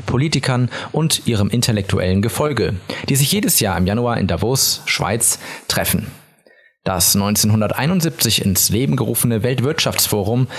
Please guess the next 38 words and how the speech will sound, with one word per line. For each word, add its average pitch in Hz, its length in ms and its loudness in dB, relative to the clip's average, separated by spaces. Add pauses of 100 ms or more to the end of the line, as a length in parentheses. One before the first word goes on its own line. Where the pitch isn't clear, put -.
(180)
ist - 160 2
seitdem 156 380 0
zu - 160 0
einem 101 300 2
megaglobalen 98 760 2
Ereignis 101 500 0
geworden. 82 540 -2 (400)
Mehr 147 240 0
als 151 160 0
dreitausend 143 640 0
Führungskräfte 104 720 0
aus 95 100 0
aller 143 220 0
Welt 110 260 0 (220)
nahmen 95 240 2
zweitausendzwanzig 104 960 0
an 95 80 2
dem 107 120 2
Treffen 127 300 -2
teil. 92 300 -2 (1200)
Gemäß 139 340 0
des 98 220 0
W 123 100 2
E 113 200 0
F - 260 -2
steht - 300 0
auf - 100 -2
der - 120 -2
Agenda 123 380 0
des 110 220 0
großen 107 380 0
Neustarts, 127 600 0 (340)
dass 120 140 0
die 156 80 2
Vollendung 151 580 2
gegenwärtigen 113 640 2
industriellen 101 580 2
Wandels 131 480 2